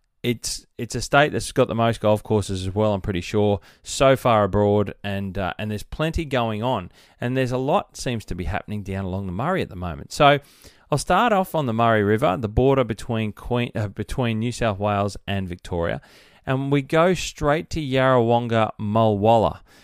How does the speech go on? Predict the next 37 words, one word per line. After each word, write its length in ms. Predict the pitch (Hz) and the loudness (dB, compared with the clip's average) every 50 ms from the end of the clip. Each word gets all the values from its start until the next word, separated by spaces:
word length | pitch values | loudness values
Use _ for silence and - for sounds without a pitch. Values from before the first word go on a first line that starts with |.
| _ _ _ - | _ _ _ -4
and 120 | - 113 | 0 2
that's 200 | 135 160 - - | 2 2 2 2
its 120 | 185 - - | -2 -2 2
full 220 | - 214 208 196 | 6 6 8 8
name 320 | 175 156 120 98 92 - - | 6 4 4 2 0 -2 -6
as 140 | - 101 101 | -6 -6 -6
it's 160 | - - - | -6 -6 -2
known, 440 | 104 104 123 151 175 185 175 - - - _ _ _ _ _ _ - | 0 0 0 0 -2 -4 -8 -10 -14 -18 _ _ _ _ _ _ -12
affectionately 500 | 127 - - 160 151 - - 160 147 139 | -4 0 2 2 2 0 -2 -2 0 2
known 220 | 131 127 127 120 | 2 2 2 2
as 120 | 110 98 107 | 0 -2 0
Yarra, 400 | 123 127 127 131 135 131 127 123 | 2 2 4 4 2 2 2 0
Yarrawonga. 680 | 110 113 117 117 110 104 110 127 143 160 156 165 170 165 - - - - _ _ _ _ _ | 2 2 2 4 4 4 4 4 2 2 2 0 0 0 -4 -12 -20 -20 _ _ _ _ _
Um, 600 | 127 123 120 120 120 117 113 113 113 110 113 - - - - - | 2 4 4 4 4 4 2 0 -2 -4 -8 -10 -12 -12 -10 -8
it's 140 | - - - | -2 2 2
on 120 | 147 165 | 4 4
the 80 | 175 175 | 4 2
New 140 | 180 185 185 | 0 0 0
South 260 | - - 185 180 165 | 0 0 0 0 2
Wales 300 | 175 170 165 156 147 - | 2 2 2 2 2 0
side 380 | - - 143 139 143 156 160 | 0 0 2 2 2 2 0
of 120 | 147 131 123 | -2 -2 -2
the 80 | 135 | -2
Murray 300 | 131 131 127 127 123 120 | 0 2 2 2 2 2
River, 320 | 117 120 131 127 180 208 196 165 | 2 2 2 4 2 2 0 -2
of 120 | 120 110 | -4 -4
the 80 | 113 104 | -2 -2
mighty 580 | 110 117 131 151 185 190 - 117 92 87 - - - | 2 2 4 4 4 2 0 -4 -6 -8 -12 -12 -8
Murray 280 | 98 98 98 95 92 | -4 -2 -2 -2 -2
River, 340 | 82 92 113 127 180 202 202 - _ _ _ _ _ _ | -2 -4 -2 -2 -2 -4 -4 -6 _ _ _ _ _ _
which 160 | - 107 - 107 | -14 -12 -10 -10
is 80 | 98 | -8
the 100 | 101 101 | -6 -4
largest 440 | 101 104 104 101 101 - 98 - - | -2 0 0 -2 -2 -4 -8 -8 -6
river 160 | 107 98 92 | -6 -6 -6
system 460 | 95 - - 95 - - 104 101 98 - - | -6 -8 -8 -8 -4 -4 -4 -4 -4 -6 -6
in 200 | - 113 110 104 | -4 -2 -2 -2